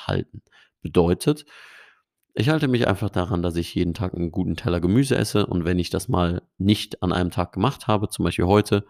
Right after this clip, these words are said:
habe ich mit der Familie fr-, gefrühstückt, ja. Schön irgendwie morgens, äh, Rührei, ja, und dann mit Brot, schön aufs Brötchen drauf, klatschen, ja. Wer von euch das, äh, vielleicht auch macht, wenn's Rührei gibt und Brot, einfach zack, direkt zusammen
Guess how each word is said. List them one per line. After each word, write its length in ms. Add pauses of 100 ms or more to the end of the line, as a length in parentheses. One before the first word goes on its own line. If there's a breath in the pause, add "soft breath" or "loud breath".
(120)
habe 220
ich 80
mit 160
der 60
Familie 360
fr-, 160 (160)
gefrühstückt, 580 (120)
ja. 180 (720 loud breath)
Schön 320
irgendwie 580
morgens, 580
äh, 200 (280)
Rührei, 920
ja, 260
und 260
dann 200
mit 180
Brot, 600
schön 240
aufs 180
Brötchen 500
drauf, 540
klatschen, 720 (100)
ja. 220 (160)
Wer 80
von 180
euch 220
das, 320
äh, 140
vielleicht 320
auch 220
macht, 240
wenn's 220
Rührei 300
gibt 320
und 120
Brot, 340
einfach 280
zack, 240
direkt 240
zusammen 400